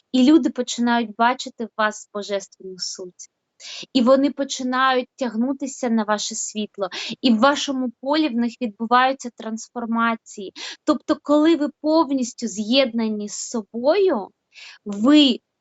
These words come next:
Тут, знаходячись просто в фізичному тілі, почуваєте безкінечний ресурс. Це фізичний ресурс, це фінансовий ресурс, це ресурс щастя,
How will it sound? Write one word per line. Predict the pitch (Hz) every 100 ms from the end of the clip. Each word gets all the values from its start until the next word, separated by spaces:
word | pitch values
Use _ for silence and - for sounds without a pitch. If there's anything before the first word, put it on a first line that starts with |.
| -
Тут, | 285 277 185
знаходячись | 202 208 - 254 285 302 220 196 - 180 - -
просто | 233 247 269 -
в | 220 -
фізичному | 190 226 226 - 202 180 180
тілі, | - 247 302 330 196 - - _ -
почуваєте | 254 247 - 226 240 294 311 - 202 180 _
безкінечний | 180 247 277 277 - 277 240 233 - - 214
ресурс. | 202 202 - 190 - - - - -
Це | 247
фізичний | 233 226 214 285 294 - 285
ресурс, | 269 - - 269 277 -
це | - 190 -
фінансовий | 208 214 262 269 - 240 240
ресурс, | 240 226 - 240 240
це | - 214
ресурс | 196 - 196 180 -
щастя, | - 240 262 254 - 247